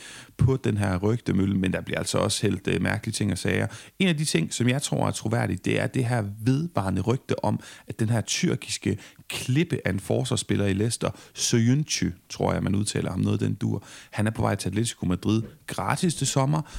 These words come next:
men rygterne går på forlydende om, at man allerede vil hente ham for en mindre sum her til januar. Jonas, jeg er ekstremt spændt på din holdning til det her, fordi det er noget tid siden, at han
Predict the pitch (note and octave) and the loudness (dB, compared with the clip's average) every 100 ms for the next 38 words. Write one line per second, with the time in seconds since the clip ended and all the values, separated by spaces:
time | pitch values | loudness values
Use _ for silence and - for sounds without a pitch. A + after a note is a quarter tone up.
0 | - A2 A2+ G#2+ A#2 C3 A#2 A2+ A#2+ A#2+ | -2 2 4 4 2 2 2 2 2 2
1 | - A#2+ A#2 - A2 B2 C3 A2 G#2+ A#2 | 2 2 2 0 2 4 4 4 2 0
2 | - - - G#2 G2+ G2 - A2 A#2+ G#2+ | -4 -10 -6 0 2 2 2 2 4 2
3 | G#2+ G#2+ G#2+ G#2 A#2 F2+ - F#2 G2 A#2 | 2 2 2 0 0 -4 0 2 2 0
4 | - G2 G2 F#2+ F2+ F#2 F2+ G2 F#2+ F2+ | -2 -2 0 0 0 2 2 4 2 0
5 | - - - G#2+ A2 A2 - - - A#2 | -8 -16 -2 2 4 2 -2 -8 0 2
6 | - A2+ - C3+ - - - D3 A2 F2+ | 2 0 2 0 0 -6 0 2 2 0
7 | - G#2 A2+ - F#2 G2+ F#2+ F2+ G#2 G2+ | -2 -2 -2 -4 0 2 4 4 4 2
8 | G2+ F#2+ F2+ G2+ A2 G2+ - B2 A2+ C#3 | 2 2 0 0 0 0 2 2 4 4
9 | B2 - D#3+ - C3 C#3 - G2+ F#2 F#2+ | 2 2 0 2 2 2 0 -2 2 0